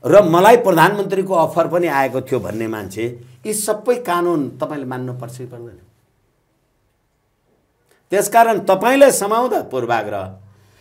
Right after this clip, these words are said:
अनि त्यो बालकृष्ण खाँडलाई पनि त समातेको हो नि,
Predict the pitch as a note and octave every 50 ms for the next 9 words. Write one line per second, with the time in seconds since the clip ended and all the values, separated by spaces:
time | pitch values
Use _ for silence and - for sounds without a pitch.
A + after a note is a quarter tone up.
0 | _ _ - - F3+ G3+ G#3+ G#3+ G3 E3+ C#3 B2+ A#2+ - F#3 F3 D#3+ G#3+ A#3 A3
1 | A3+ G#3+ G3+ A3 G3+ - F#3 F3+ E3+ E3+ E3+ F3 A#3+ A#3+ G4+ - - C#3+ A#2+ G#2+
2 | F#2+ G2+ F#2 E2+ E2 E2 D#2+ D#2+ -